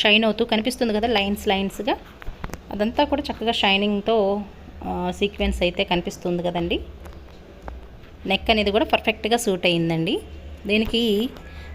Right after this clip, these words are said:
పఫ్ హ్యాండ్సే చాలా అందంగా ఉన్నాయండి. వేసుకున్నప్పుడు చాలా బాగుందండి డ్రెస్ అనేది. కంఫర్ట్గా ఫీల్ అవుతున్నారండి పిల్లలు కూడా. మా పాపకు వేసినప్పుడు చాలా కంఫర్ట్గా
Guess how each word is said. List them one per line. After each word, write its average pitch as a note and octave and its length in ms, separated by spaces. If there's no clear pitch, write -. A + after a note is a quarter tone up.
పఫ్ A#3 220
హ్యాండ్సే B3 520
చాలా G3 180
అందంగా F#3+ 380
ఉన్నాయండి. F3 560
వేసుకున్నప్పుడు C4 680
చాలా - 440
బాగుందండి E3+ 520
డ్రెస్ D#3+ 340
అనేది. E3+ 280
కంఫర్ట్గా C4+ 460
ఫీల్ G3+ 220
అవుతున్నారండి D#3+ 480
పిల్లలు E3 240
కూడా. F3 240
మా A3 60
పాపకు A3 320
వేసినప్పుడు B3 480
చాలా F#3 140
కంఫర్ట్గా F3 800